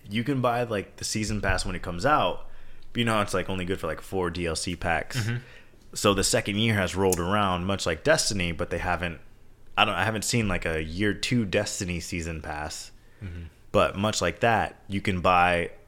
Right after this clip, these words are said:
Speaker 1: a second season pass for Rainbow Six Siege
Speaker 2: For next year?
Speaker 1: for, yeah, for the second year.
Speaker 2: Oh. You know, as much as I wanna hate that, I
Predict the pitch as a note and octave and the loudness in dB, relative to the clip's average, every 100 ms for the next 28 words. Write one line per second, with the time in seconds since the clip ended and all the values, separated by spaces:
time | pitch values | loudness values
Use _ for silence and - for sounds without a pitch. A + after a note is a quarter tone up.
0 | - - - D#3 B2+ G#2 F2 F#2+ E2 E2+ | -6 -6 0 0 0 -2 -4 -6 -4 -4
1 | D#2 D#2+ D2 - - F2+ E2 E2+ E2+ E2 | -2 -2 0 -2 -2 0 0 0 0 -2
2 | - E2 - A2 G2 E2 D#2 D#2+ F#2 F2+ | -2 -4 -2 0 0 -2 -4 -6 -8 -10
3 | - A#2 A#2+ - - F#2 E2+ - F2 D2+ | -10 -8 -8 -10 0 2 2 2 2 2
4 | F2+ E2 F#2+ F2+ E2 F2 F2+ D2 E2+ - | 2 2 2 0 -2 -4 -4 -4 -8 -12
5 | - - - - - - - - - - | -16 -18 -20 -20 -20 -20 -20 -20 -20 -20
6 | - - - D3+ G#3 E3+ - - - - | -20 -20 -2 2 2 0 -6 -18 -20 -20
7 | - - - - A#2+ C3 - D#3 E3 D#3+ | -20 -20 -8 -2 0 0 -2 -2 -2 -2
8 | - G#2+ A#2+ D3 F#2+ | -4 -4 -4 -2 -4